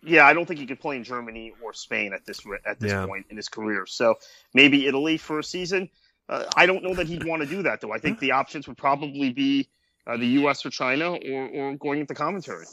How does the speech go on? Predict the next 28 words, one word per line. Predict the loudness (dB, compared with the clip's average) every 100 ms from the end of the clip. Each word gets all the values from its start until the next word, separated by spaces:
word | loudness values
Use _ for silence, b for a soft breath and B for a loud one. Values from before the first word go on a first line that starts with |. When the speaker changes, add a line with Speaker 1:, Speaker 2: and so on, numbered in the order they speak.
| -6
Speaker 2:
Some | 0 2
people | 2 2 2
might | 2
say | 4 2
Zenit | 2 0 0
Saint | 0 -2
Petersburg | -2 -4 -2 -4
would | -6
be | -6
a | -6
good | -6
fit | -8 -8
for | -6
him. | -6 -6
We'll | -2 0
probably | 6 8 8
have | 8 4
a |
few | 2 2
more | 2 2
months | 2 0 0
to | -4
consider | -4 -4 0 4 4
John | 2 0 0
Terry's | 0 0 0 0 0
legacy, | -2 -2 -2 0
but, | 0 -2 B B
uh, | B